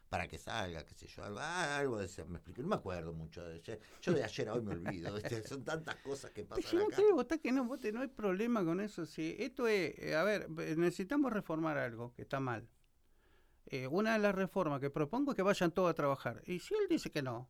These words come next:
Speaker 2: listo, no hay problema. No,
Speaker 1: Sí,
Speaker 2: no
Speaker 1: pero
Speaker 2: se
Speaker 1: Milei
Speaker 2: vota.
Speaker 1: dice que hay que trabajar doce horas.
Speaker 2: Ay, pero eso se lo dice a los otros, a los que son privados,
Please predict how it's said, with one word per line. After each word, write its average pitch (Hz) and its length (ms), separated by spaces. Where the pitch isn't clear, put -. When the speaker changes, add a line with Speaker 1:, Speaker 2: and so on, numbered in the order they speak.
Speaker 2:
listo, 269 460
no 160 100
hay 208 60
problema. 311 400
No, 143 140
Speaker 1:
Sí, - 100
Speaker 2:
no 180 80
Speaker 1:
pero 160 120
Speaker 2:
se 151 40
Speaker 1:
Milei 214 260
Speaker 2:
vota. 277 120
Speaker 1:
dice 214 180
que 202 80
hay 208 80
que 208 80
trabajar 196 420
doce 220 280
horas. 190 320
Speaker 2:
Ay, - 80
pero 349 120
eso 349 160
se - 120
lo 233 100
dice 254 220
a 214 40
los 180 180
otros, 247 380
a - 40
los 151 80
que 156 80
son 202 180
privados, 185 760